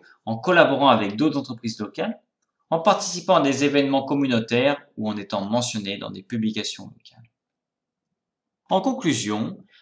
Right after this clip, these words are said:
à travers ces dix astuces, vous disposez désormais d'un arsenal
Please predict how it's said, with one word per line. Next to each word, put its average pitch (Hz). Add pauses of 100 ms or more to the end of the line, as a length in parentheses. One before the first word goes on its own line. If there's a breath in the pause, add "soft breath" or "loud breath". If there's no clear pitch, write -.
(100)
à 151
travers 202
ces 139
dix 180
astuces, 120
vous 120
disposez 120
désormais 113
d'un 101
arsenal 104